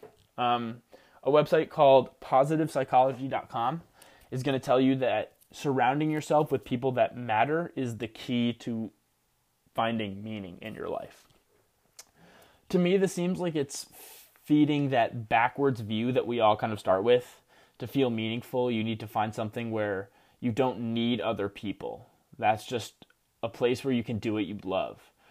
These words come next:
right? That we're conditioned, or we originally think that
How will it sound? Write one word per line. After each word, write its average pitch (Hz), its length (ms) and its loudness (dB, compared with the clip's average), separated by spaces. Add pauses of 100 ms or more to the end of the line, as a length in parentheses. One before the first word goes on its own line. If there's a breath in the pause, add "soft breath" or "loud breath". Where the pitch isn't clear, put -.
(160 soft breath)
right? 120 240 -2
That 120 380 2 (100)
we're 127 280 0
conditioned, 131 680 0
or 117 180 -4 (280)
we 113 340 -4
originally 117 560 -2
think 120 460 -4 (500 soft breath)
that 113 360 -4